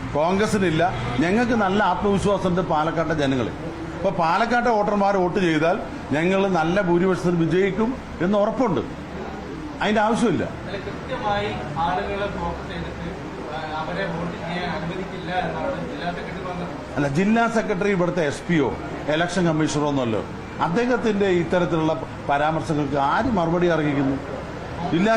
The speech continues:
Speaker 1: സെക്രട്ടറി എന്ന് പറഞ്ഞാൽ ഞാനാണ് രാഷ്ട്രം എന്ന് പറയുന്നത് പോലെയാണ്. അദ്ദേഹത്തിന് എന്താ അതിന് അധികാരം? അദ്ദേഹത്തിന് നിയമം കയ്യിലെടുക്കുന്നല്ലേ പറയുന്നത്? സത്യത്തിൽ അത് പറയുന്ന ജില്ലാ സെക്രട്ടറിയെ ഇവിടെ പോലീസ് ഉണ്ടെങ്കിൽ, നിയമവ്യവസ്ഥ ഉണ്ടെങ്കിൽ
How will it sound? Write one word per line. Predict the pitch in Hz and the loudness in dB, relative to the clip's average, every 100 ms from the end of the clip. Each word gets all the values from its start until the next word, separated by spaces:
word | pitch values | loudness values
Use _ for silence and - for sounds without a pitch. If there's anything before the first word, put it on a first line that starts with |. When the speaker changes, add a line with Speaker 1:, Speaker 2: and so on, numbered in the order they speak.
| 214 | 2
Speaker 1:
സെക്രട്ടറി | 208 202 214 | 2 2 2
എന്ന് | 202 | 4
പറഞ്ഞാൽ | 190 180 | 4 2
ഞാനാണ് | 165 180 185 180 | 2 2 2 2
രാഷ്ട്രം | 156 151 160 156 139 - - - | 2 0 -2 -2 -4 -8 -8 0
എന്ന് | 160 175 | 2 2
പറയുന്നത് | 160 165 165 165 | 2 2 2 4
പോലെയാണ്. | 143 135 101 87 - - - - - | 2 2 -2 -6 -12 -12 -12 -10 -4
അദ്ദേഹത്തിന് | 160 226 240 240 | 0 2 2 2
എന്താ | 214 214 | 2 2
അതിന് | 202 185 | 2 2
അധികാരം? | 180 175 175 180 - - - 147 | 4 2 0 -4 -8 -10 -6 -2
അദ്ദേഹത്തിന് | 185 233 226 208 | 2 2 4 4
നിയമം | 196 208 220 | 4 2 2
കയ്യിലെടുക്കുന്നല്ലേ | 196 202 208 196 202 202 185 | 2 2 2 2 2 2 2
പറയുന്നത്? | 180 180 175 - - - | 2 0 -2 -8 -8 -2
സത്യത്തിൽ | 175 165 233 240 240 208 175 | -2 0 2 2 2 2 2
അത് | 208 202 | 2 2
പറയുന്ന | 202 208 190 | 2 2 2
ജില്ലാ | 175 190 180 | 4 2 2
സെക്രട്ടറിയെ | 190 190 190 190 - - 131 | 0 2 0 0 -4 -8 -2
ഇവിടെ | 180 185 | 0 2
പോലീസ് | 170 190 208 202 | 2 2 2 2
ഉണ്ടെങ്കിൽ, | 185 180 185 - - - 143 | 2 2 2 -2 -6 0 2
നിയമവ്യവസ്ഥ | 185 208 190 180 185 208 | 4 4 2 2 2 2
ഉണ്ടെങ്കിൽ | 185 175 | 2 2